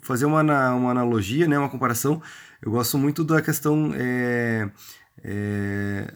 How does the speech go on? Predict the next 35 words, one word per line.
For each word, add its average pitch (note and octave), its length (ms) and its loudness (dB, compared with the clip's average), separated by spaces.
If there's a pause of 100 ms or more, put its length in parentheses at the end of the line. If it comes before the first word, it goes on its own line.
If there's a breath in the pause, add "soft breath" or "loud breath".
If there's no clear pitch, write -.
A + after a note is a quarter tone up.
(120)
no, G#2+ 400 -6 (120)
os G#2 240 -2
alvéolos A#2+ 220 0
pulmonares, C3+ 760 2
eles A#2 200 -2
parecem A#2+ 420 -2
que A#2+ 120 -4
agora A2+ 280 0
me A#2+ 160 -2
fugiu G#2 220 -4
o G#2+ 40 -2
nome, C3+ 240 0
mas A2+ 220 -2
com B2 360 -2
couve-flor. F3 600 4 (580 soft breath)
Couve-flor D3 600 0
ou F#3 100 4
brócolis. D3 580 4
Se - 60 -6
você A#2+ 160 -2
pegar D#3 280 0
um D#3 120 4
brócolis D3 380 2
e C#3 40 2
uma B2+ 60 -2
couve-flor, C3 440 0
eles C3+ 380 4
parecem C#3+ 320 0
muito E3 180 0
com A3 120 0
isso, C3+ 340 2 (500 loud breath)
né? - 200 -4
É - 80 -2
aquela C#3+ 640 4
flor, F3 340 4